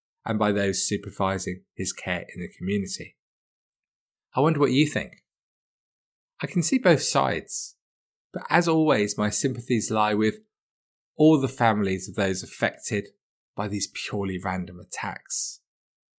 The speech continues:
For us as true crime fans, we know that most attacks are carried out by those people known to the victim.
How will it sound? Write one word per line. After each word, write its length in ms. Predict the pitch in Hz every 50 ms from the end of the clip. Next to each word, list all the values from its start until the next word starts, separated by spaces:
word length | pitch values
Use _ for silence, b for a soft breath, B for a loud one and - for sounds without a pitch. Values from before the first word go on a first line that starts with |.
| _ _ _ _ _ _ _ _ _ _ _ _ _ _ _ _ _ _
For 180 | - - 156 160
us 200 | 156 156 - -
as 140 | 123 - -
true 300 | - - - 120 107 -
crime 340 | - - 123 123 117 107
fans, 540 | 98 - - 127 131 120 104 101 98 - -
we 140 | 113 107 104
know 200 | 110 123 127 123
that 200 | 120 120 - -
most 340 | 120 120 127 135 127 - -
attacks 420 | 117 - - - 90 - - -
are 60 | 101
carried 340 | - - - 120 110 107 104
out 160 | 110 110 -
by 140 | - 110 107
those 320 | 101 104 104 104 101 101 - _ _ _ _ _ -
people 240 | - 131 123 117 113
known 260 | 113 127 135 147 143
to 140 | - - 117
the 60 | 98
victim. 500 | 92 101 - - - - 101 80 90